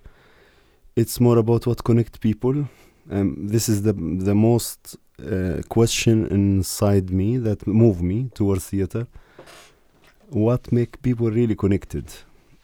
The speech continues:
And I try to investigate this through food, through rituals, through love, family relations,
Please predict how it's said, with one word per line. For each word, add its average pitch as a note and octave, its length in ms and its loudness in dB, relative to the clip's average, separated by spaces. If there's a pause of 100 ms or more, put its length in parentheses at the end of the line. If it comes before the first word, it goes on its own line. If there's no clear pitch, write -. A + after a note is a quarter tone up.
(120)
And G2+ 560 2
I A#2+ 240 2
try A#2 240 0
to A#2+ 120 0
investigate G#2 560 0
this - 180 -6
through G2 300 -4
food, B2 440 -2
through F#2 280 -6
rituals, G2+ 680 -4
through E2+ 520 -6 (720)
love, G#2 320 -2
family F#2+ 420 -2
relations, G2+ 880 -8